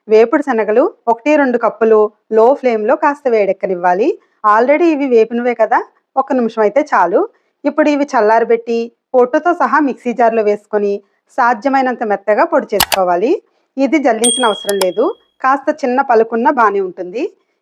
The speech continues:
ఇప్పుడు ఇది పొడి గాజు సీసాలో వేసుకుని రోజు వాడుకోవచ్చు. తడి మాత్రం తగలనివ్వకూడదు, పాడైపోతుంది. ఇలా పది రోజులకు సరిపడా చేసుకుని వాడుకుంటే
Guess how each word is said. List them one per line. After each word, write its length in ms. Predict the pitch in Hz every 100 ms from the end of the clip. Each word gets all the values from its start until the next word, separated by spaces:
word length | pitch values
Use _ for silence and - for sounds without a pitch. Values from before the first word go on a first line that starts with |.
| -
ఇప్పుడు 260 | 285 302 302
ఇది 140 | 262 359 277
పొడి 200 | 233 285
గాజు 260 | 247 226 220
సీసాలో 340 | 254 240 233 226
వేసుకుని 400 | 208 - 208 233 - - 277
రోజు 260 | 269 226 254
వాడుకోవచ్చు. 600 | 202 180 190 180 - 269 392 _ _ -
తడి 200 | 226 233 277
మాత్రం 240 | 294 302 302
తగలనివ్వకూడదు, 720 | 220 214 208 202 202 190 220 370 -
పాడైపోతుంది. 720 | 214 196 190 185 185 185 269 415 _ _ -
ఇలా 200 | 220 285 339
పది 140 | 240 226
రోజులకు 300 | 220 285 302
సరిపడా 340 | 269 233 233 233
చేసుకుని 340 | 226 214 226 220
వాడుకుంటే 420 | 196 190 202 190